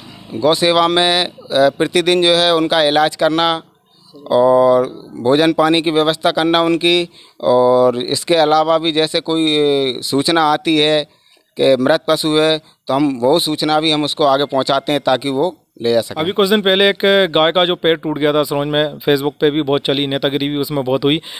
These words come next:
Speaker 2: तो उस पशु का भी क्या हाल है और किस तरह से आपने उसका उप-, उपचार किया और किस कंडीशन में वो आपको प्राप्त हुआ था?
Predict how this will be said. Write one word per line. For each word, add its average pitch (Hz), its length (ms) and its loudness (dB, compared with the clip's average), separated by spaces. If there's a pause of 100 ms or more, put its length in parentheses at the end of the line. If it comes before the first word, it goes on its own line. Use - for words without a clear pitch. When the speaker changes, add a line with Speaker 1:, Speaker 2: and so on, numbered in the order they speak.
(120)
Speaker 2:
तो 165 400 2
उस 185 120 0
पशु 185 260 0
का 175 140 0
भी 170 120 -4
क्या 170 200 0
हाल 160 240 2
है 175 120 -2 (240)
और 156 460 2
किस 175 140 -6
तरह 180 180 2
से 180 100 0
आपने 165 240 0
उसका 156 200 -2
उप-, 147 120 -4
उपचार 170 420 -2
किया 170 280 0
और 170 140 -2
किस - 180 -4
कंडीशन 190 380 0
में 185 140 -2
वो 175 100 -2
आपको 170 240 0
प्राप्त 165 320 -2
हुआ 139 140 -2
था? 113 180 -10